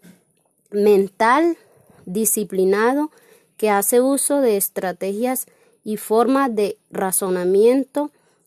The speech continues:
que usa la persona para evaluar argumentos o proposiciones,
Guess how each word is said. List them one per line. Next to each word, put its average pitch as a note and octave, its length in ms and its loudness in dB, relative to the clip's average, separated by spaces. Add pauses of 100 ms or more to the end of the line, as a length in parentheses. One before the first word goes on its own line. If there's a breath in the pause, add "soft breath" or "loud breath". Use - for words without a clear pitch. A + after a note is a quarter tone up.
(100)
que G#3 120 0
usa A3 360 2
la A#3 120 2
persona A3 640 0
para F#3+ 300 -2
evaluar F3+ 720 -2 (400 soft breath)
argumentos F#3+ 1120 -2 (120)
o G3+ 160 -6
proposiciones, F#3 1200 -4